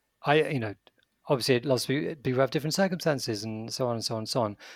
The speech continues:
For me, I couldn't <laughs> imagine playing it other way. Like, the fact that, that, that our, our island is extra alive because, because my wife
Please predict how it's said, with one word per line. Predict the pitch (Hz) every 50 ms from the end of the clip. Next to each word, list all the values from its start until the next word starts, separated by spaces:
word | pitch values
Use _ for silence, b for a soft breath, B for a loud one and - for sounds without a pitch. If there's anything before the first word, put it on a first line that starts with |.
| B B B B
For | - 131
me, | 123 135 143 135 120 110 -
I | - 143 127
couldn't | - - - 139 131 117 110 107 113 -
<laughs> | -
imagine | 139 120 120 135 139 - 143 127 113
playing | - 123 113 113 117
it | - -
other | 135 117 110 110
way. | 107 117 113 110 107 104 110 120 -
Like, | 156 131 131 - - _ B B B B B B B B B -
the | - 123
fact | - - - 120 120 - -
that, | 135 135 135 - _ _ _ _
that, | - 127 127 - _ _ _ _ _ _ _ _ _ _ _ _ _ _ _ _ _ -
that | - 139 123 - -
our, | 131 127 123 120 123 143 -
our | 139 127 127
island | 127 123 123 127 123 120
is | 120 110 135
extra | 139 123 - - - 131 120
alive | 117 120 120 127 131 127 - -
because, | 131 - 127 113 110 107 - - - - _ -
because | 123 - 120 110 98 - - - - -
my | 117 113
wife | 110 113 113 113 - - -